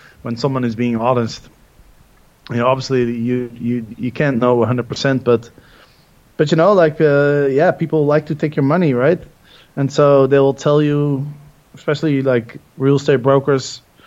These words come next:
I mean, I'm sure there's a lot of good ones out there, but what I noticed is that, uh, some of them, they just kinda, like, tell you what they think you wanna hear, uh, in order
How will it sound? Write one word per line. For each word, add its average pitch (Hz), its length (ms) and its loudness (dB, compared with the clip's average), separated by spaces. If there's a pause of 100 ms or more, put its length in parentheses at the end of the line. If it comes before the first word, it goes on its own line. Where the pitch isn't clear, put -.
(360)
I 139 60 -4
mean, 135 120 2
I'm 127 100 0
sure 147 200 2
there's 123 160 0
a 120 40 -4
lot 127 120 2
of 117 120 -2
good 135 140 -2
ones 120 220 0
out 127 180 0
there, 135 200 2
but 117 260 -4
what 120 180 0
I 127 180 2 (340)
noticed 123 500 0 (420)
is 117 160 -6
that, 127 380 2
uh, 127 180 4
some 143 220 0
of 135 80 2
them, 127 180 2
they 120 300 2
just 117 260 -8
kinda, 135 160 -2
like, 117 240 -2
tell 127 180 2
you 120 240 -2
what 120 320 -2
they 117 140 -4
think 120 240 -8
you 117 80 0
wanna 113 180 0
hear, 135 360 2 (640)
uh, 110 220 -4
in 120 120 2
order 113 340 2